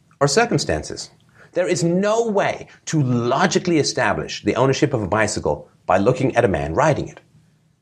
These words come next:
He might be the legitimate owner of the bicycle, or he might have just stolen it, or he might be renting it,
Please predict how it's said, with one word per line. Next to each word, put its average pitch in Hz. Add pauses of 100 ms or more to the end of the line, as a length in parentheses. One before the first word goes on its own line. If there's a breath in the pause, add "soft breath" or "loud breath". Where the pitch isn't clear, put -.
(280)
He -
might 113
be 269
the 101
legitimate 123
owner 95 (200)
of 92
the 87
bicycle, -
or 175 (680)
he 90
might 80
have 76
just -
stolen 151
it, -
or 180
he 180
might 151
be 175
renting 175
it, -